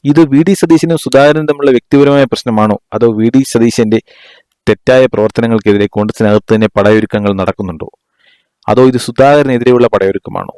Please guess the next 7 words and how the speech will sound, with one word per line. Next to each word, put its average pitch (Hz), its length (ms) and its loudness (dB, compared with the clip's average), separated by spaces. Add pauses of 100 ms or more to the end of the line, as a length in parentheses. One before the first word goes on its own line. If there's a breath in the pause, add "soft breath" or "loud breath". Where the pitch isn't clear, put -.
(340)
എന്തായാലും 131 420 0
വാർത്തകൾക്ക് 123 540 0
വേണ്ടി 113 240 0
കാത്തിരിക്കാം. 95 460 -4 (160)
തൽക്കാലം 110 400 0
അതേ 98 140 0
പറ്റൂ. - 340 -8